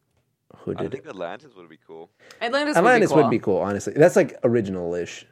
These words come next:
Speaker 1: No, it is original. It's truly original, right? There's
Speaker 3: Well,
Speaker 1: no,
Speaker 3: yeah,
Speaker 1: yeah.
Speaker 3: it's based off of the
Speaker 1: The Legend of Atlantis.
Speaker 3: Legend of
Speaker 1: Actually, I think
Speaker 3: Atlantis.
Speaker 1: live action, I think live action At-, you're right, dude.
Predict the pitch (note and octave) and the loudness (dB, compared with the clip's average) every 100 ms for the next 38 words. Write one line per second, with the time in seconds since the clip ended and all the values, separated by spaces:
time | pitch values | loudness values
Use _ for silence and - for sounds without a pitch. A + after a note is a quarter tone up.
0 | _ _ _ - F3 D#3 A2 F2 - D2+ | _ _ _ 0 0 2 -2 -6 -10 -14
1 | - A#2+ E2+ D2+ - G1+ E2 - - D#3 | -6 -4 -4 -6 -12 -14 -12 -10 -6 -4
2 | C3+ F#2 C3 D3+ C#3+ C3 - A#2 - B2 | -2 -2 -4 -6 -8 -8 -8 -8 -10 -16
3 | B2+ A#2+ C3+ E3+ A#2+ A2 F#2 D2+ E2+ E2 | -10 -2 4 4 4 0 -2 -4 -6 -8
4 | A2 C#3+ B2+ - F4 A#3+ F3+ - A3+ G3 | -10 -8 -8 -2 0 6 4 6 2 2
5 | F3+ F#3 F3+ - - D#3+ A3+ G3 - - | 2 2 0 -2 -2 0 0 -2 -8 0
6 | B2+ D#3 E3 E3 C#3 - - G3 F#3 D3+ | 2 2 0 -2 -6 -6 -2 2 2 2
7 | G#2+ | 0